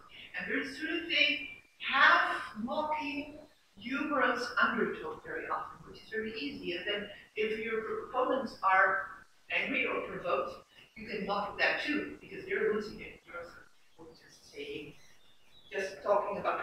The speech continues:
the book, something like that. The third thing that we see is more indirect. So the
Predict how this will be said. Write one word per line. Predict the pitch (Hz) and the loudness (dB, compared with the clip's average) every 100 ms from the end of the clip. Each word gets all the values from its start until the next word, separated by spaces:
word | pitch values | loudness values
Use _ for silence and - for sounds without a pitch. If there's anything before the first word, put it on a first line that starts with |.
| - | -4
the | |
book, | 170 - - - | -6 -6 -14 -16
something | 104 - - | -14 -16 -18
like | - - | -20 -20
that. | _ _ _ _ _ _ _ _ _ _ _ _ _ _ _ - | _ _ _ _ _ _ _ _ _ _ _ _ _ _ _ -14
The | - - 311 | -12 -8 2
third | 349 392 392 - | 6 6 6 4
thing | 262 262 311 - - - - 262 | 2 2 0 -6 -10 -14 -2 2
that | 262 - | 4 2
we | 254 | -2
see | - - 262 320 381 - - _ _ - | -4 -4 0 0 -2 -8 -18 _ _ -8
is | 233 254 262 - 220 | 0 2 2 -2 0
more | 254 254 247 | 6 6 6
indirect. | 240 - - - - - - - - _ - | 4 2 2 0 -2 -6 -12 -16 -20 _ -12
So | 190 | -6
the | 190 | -4